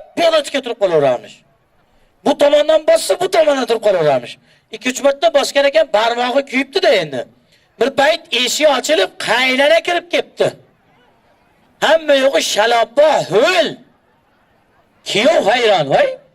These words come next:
qaynonajon, nima bo'ldi?" desa, "Voy, bolam, sizlarni ko'raman deb kelyapti." Ana Dursun ko'chani boshiga ariqqa tushib ketsa bo'ladi.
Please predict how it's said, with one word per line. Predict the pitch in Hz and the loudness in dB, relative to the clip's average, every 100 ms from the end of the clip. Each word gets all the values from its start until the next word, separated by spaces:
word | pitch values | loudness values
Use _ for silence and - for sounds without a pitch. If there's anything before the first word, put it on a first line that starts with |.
| _ _ | _ _
qaynonajon, | - 214 220 208 202 277 294 | -4 -2 2 2 2 0 -2
nima | 220 330 | -2 -4
bo'ldi?" | 370 320 240 214 | 0 0 0 -2
desa, | 196 - 190 | -2 -2 0
"Voy, | 185 220 226 214 196 214 | 2 2 2 2 -2 -2
bolam, | 226 240 226 196 - _ _ _ | -2 0 0 -2 -6 _ _ _
sizlarni | - 240 254 247 247 | -8 -2 0 0 -4
ko'raman | 254 247 269 262 277 269 | -4 -2 0 0 0 0
deb | 277 277 - | -2 -6 -8
kelyapti." | - 269 277 285 - 285 - - - _ _ _ _ _ _ _ _ - - | -4 -2 0 0 -2 -6 -6 -10 -20 _ _ _ _ _ _ _ _ -20 -6
Ana | 262 285 277 | 0 2 2
Dursun | 277 302 - 285 | 0 -2 0 -2
ko'chani | 285 277 285 269 | -2 0 0 2
boshiga | 294 262 - 240 254 | 0 0 -2 -2 0
ariqqa | 285 285 277 | 0 0 -2
tushib | - - | -6 -8
ketsa | 277 - - | -6 -4 -4
bo'ladi. | - - - - | -2 -4 -2 -6